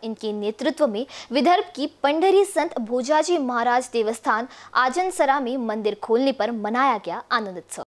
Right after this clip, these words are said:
भारतीय जनता युवा मोर्चा हिंगनघाट तालुका की ओर से महाराष्ट्र में ठाकरे सरकार ने सभी नागरिकों को दर्शन के लिए मंदिर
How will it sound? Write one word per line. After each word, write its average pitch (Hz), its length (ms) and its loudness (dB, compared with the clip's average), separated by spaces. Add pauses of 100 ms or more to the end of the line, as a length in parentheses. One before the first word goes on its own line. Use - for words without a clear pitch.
(240)
भारतीय 349 480 4
जनता 320 420 0
युवा 269 320 2
मोर्चा 247 460 -2
हिंगनघाट 233 680 -4 (120)
तालुका 233 400 -4
की 262 200 -8
ओर 233 180 0
से 254 260 -8 (300)
महाराष्ट्र 277 640 0
में 302 280 -4
ठाकरे 226 360 -8
सरकार 233 520 -4
ने 262 220 -2
सभी 214 380 -6
नागरिकों 214 560 -4
को 254 200 -6 (320)
दर्शन 311 480 0
के 349 80 0
लिए 269 260 -2
मंदिर 220 420 -4